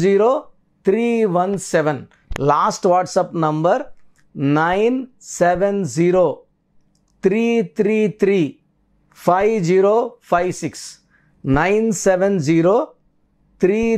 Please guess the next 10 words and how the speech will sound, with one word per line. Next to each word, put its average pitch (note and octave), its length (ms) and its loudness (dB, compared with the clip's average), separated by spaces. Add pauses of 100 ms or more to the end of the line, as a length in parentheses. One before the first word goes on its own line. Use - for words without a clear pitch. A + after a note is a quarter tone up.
(120)
త్రీ G#3 160 0 (220)
త్రీ F3+ 160 2 (640)
ఫైవ్ F#3 280 2 (120)
జీరో F#3+ 220 2 (400)
ఫైవ్ E3 300 0
సిక్స్. C#3 220 -8 (540)
ఈ F3 40 4 (140)
మూడు G3+ 260 2
WhatsApp F#3 380 0 (100)
నంబర్లో F3 360 0